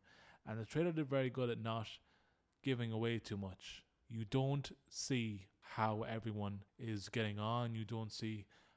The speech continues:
how everyone has reacted to things. So they actually put enough in the trailer for us to be enticed, but not enough that we're like, "Oh, we know what's happened."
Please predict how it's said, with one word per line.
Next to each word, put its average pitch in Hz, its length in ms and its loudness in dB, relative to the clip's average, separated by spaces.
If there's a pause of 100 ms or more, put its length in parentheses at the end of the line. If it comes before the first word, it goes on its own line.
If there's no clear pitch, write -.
(120)
how 110 640 -2
everyone 113 280 -2
has 101 140 -4
reacted 113 560 -2
to 110 100 -10
things. 120 500 -6 (260)
So 107 460 -4
they 117 180 -4
actually 117 440 -4
put - 280 -4 (100)
enough 135 340 -2
in 143 60 -2
the 143 60 4
trailer 120 460 2
for - 160 -6
us 110 100 -6
to - 100 -12
be 107 80 0
enticed, 139 540 0
but 120 100 -2
not 117 220 -2
enough 113 240 -4
that 107 100 -8
we're 104 140 -2
like, 110 160 -6
"Oh, 107 160 0
we 107 160 -2
know 107 100 0
what's 104 220 -4
happened." 101 420 -8